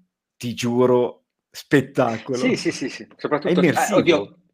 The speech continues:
Speaker 1: Cioè
Speaker 2: è immersivo, no, poi, sai, al momento ancora lo sto facendo un po' giocando, eh, nel senso che non è che l'ho mai fatto sul serio, eh, tranne un,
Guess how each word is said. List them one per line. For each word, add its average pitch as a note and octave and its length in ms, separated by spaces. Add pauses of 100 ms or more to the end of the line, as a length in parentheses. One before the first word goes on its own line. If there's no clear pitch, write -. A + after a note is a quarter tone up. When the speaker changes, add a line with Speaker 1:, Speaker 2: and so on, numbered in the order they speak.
(240)
Speaker 1:
Cioè A#2 220
Speaker 2:
è A3 160
immersivo, G3+ 380
no, D#3+ 80
poi, E3 240
sai, D3 140
al C3 100
momento E3 300
ancora E3 320
lo D3 100
sto - 160
facendo C#3+ 340
un B2 100
po' C#3+ 140
giocando, A2+ 600
eh, A#2+ 80
nel A2 120
senso - 220
che A#2 60
non A2+ 100
è - 40
che A#2 80
l'ho G#2+ 100
mai G#2+ 100
fatto A2+ 280
sul A#2 160
serio, G#2+ 500 (540)
eh, G#2 420
tranne A#2+ 300
un, A2 120